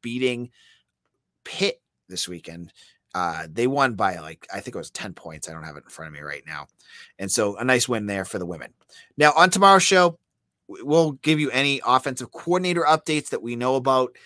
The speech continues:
any recruiting news, transfer news. Uh, hopefully there won't be anything surprising like Josh DeBerry last week, but you never know. We're getting closer to spring football time, too.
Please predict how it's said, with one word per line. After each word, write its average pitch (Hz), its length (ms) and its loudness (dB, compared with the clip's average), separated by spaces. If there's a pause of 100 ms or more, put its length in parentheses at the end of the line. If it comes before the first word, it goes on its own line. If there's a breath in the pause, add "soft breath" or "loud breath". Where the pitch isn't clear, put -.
(160 loud breath)
any 123 260 -4
recruiting 175 580 -4
news, 170 220 -6
transfer 151 460 -10
news. 139 500 -10 (380 soft breath)
Uh, 95 300 -10
hopefully 127 360 -4
there 120 140 -2
won't 110 160 -10
be 117 100 -8
anything 107 320 -10
surprising 170 720 2
like 110 180 -6
Josh 104 280 -4
DeBerry 113 400 -2
last 110 320 -2
week, 110 200 -10
but 95 200 -6 (420)
you 143 80 -10
never 165 180 0
know. 175 200 4
We're 120 100 -2
getting 254 240 2
closer 226 540 2
to 185 120 0
spring 156 320 -4
football 120 440 -6
time, 71 300 -18
too. 82 280 -10